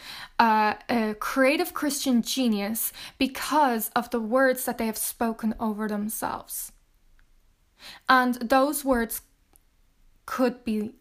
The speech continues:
could be like this. "I'm not creative enough to make it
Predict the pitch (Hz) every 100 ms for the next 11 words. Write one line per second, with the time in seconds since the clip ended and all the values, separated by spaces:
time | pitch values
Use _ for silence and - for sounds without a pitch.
0 | _ - - 247 233 208 214 - - -
1 | - - - _ _ _ _ _ _ _
2 | _ _ _ _ - 254 247 240 240 -
3 | 233 220 214 226 233 320 - - - _
4 | _ _ _ _ _ _ _ _ - 262
5 | 226 214 233 262 262 320 - -